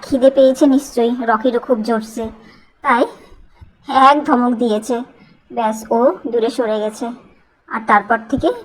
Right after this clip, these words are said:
ও মন খারাপ হয়ে গেছে। এই দেখো না কেমন করছে ও, আর কাছে আসছে না রকির, মন খারাপ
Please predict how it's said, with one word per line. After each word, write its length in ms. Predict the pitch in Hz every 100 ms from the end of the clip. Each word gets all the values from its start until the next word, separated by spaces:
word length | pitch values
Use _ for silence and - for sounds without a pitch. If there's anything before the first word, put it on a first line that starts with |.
| - _ _ -
ও 60 | 233
মন 200 | 233 220
খারাপ 320 | 208 226 214 220
হয়ে 180 | 220 214
গেছে। 260 | 214 233 226 247 - _ _ _ _ _ _ _ _ _ _ _
এই 140 | 247 240
দেখো 320 | 226 214 247
না 140 | 220 285 - -
কেমন 280 | 233 233 233
করছে 340 | 220 214 - 214
ও, 60 | 226 - - - _ _ - 233
আর 160 | 240 254
কাছে 280 | 269 226 233
আসছে 320 | 214 214 - 220
না 100 | 214
রকির, 380 | 208 202 208 202 - - _ _ _ _ _ _ _ _ _ 254
মন 200 | 226 220
খারাপ 280 | 220 208